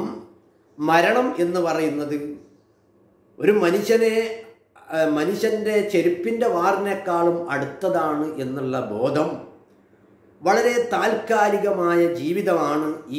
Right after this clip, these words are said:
ഭൂമി ലോകത്ത് നമുക്കുള്ളത് എന്നും, എന്നുള്ളതും നാം എല്ലാവരും ഓർക്കുന്നത് നല്ല, നല്ലതായിരിക്കും. നമുക്കറിയുന്ന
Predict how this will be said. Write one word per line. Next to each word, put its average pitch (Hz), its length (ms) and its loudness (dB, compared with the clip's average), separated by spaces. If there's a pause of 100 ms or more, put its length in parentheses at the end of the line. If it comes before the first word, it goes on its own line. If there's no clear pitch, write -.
ഭൂമി 175 280 0
ലോകത്ത് 156 420 0
നമുക്കുള്ളത് 139 640 -2 (160)
എന്നും, 127 260 -8 (400)
എന്നുള്ളതും 120 580 -2 (520)
നാം 135 160 0 (220)
എല്ലാവരും 135 600 0 (200)
ഓർക്കുന്നത് 123 540 -6 (100)
നല്ല, 139 220 -6 (340)
നല്ലതായിരിക്കും. 113 840 -2 (840)
നമുക്കറിയുന്ന 214 840 0